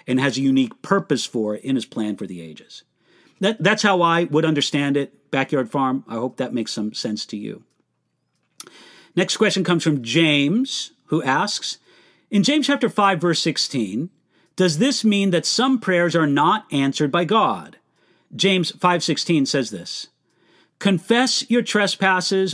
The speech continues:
one to another and pray for one another that you may be healed. The effective, fervent prayer of a righteous man avails much." Well, James,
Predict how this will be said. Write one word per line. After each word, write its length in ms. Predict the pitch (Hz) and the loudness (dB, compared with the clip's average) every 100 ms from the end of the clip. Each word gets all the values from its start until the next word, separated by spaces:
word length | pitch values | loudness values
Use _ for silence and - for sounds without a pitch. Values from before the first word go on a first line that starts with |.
| 175 | -4
one 340 | 135 170 190 | 2 2 2
to 140 | 196 208 | 0 0
another 460 | 175 135 135 156 - | 2 2 2 0 0
and 220 | 143 127 | -2 -2
pray 280 | 202 262 294 | -2 -2 0
for 140 | 226 | 0
one 200 | 156 131 | 2 2
another 440 | 123 110 101 127 - _ _ _ - _ | 2 0 -2 -6 -8 _ _ _ -20 _
that 160 | 160 | -2
you 140 | 151 208 | 2 2
may 140 | 208 | 2
be 160 | 185 180 | 2 0
healed. 480 | 165 165 143 135 127 | 0 2 2 2 -2
The 200 | 120 131 | -4 -4
effective, 680 | 135 - 185 214 - 220 220 - | -4 -2 0 0 2 0 0 -6
fervent 540 | - 170 175 175 170 | 0 2 2 -2 -4
prayer 340 | - 160 151 160 | -2 0 2 0
of 160 | 135 | -2
a 60 | 113 | 0
righteous 480 | 120 143 165 170 - | 0 0 -2 -4 -2
man 320 | 131 131 127 | -2 -2 -4
avails 840 | - 110 104 127 127 123 123 117 - _ - | -6 -6 0 2 2 2 0 -4 -10 _ -8
much." 640 | 98 98 - - - - _ _ _ _ _ _ - _ _ _ _ | -6 -6 -8 -16 -16 -16 _ _ _ _ _ _ -20 _ _ _ _
Well, 160 | - 220 | 0 0
James, 520 | - 190 233 190 165 | 2 2 4 2 -2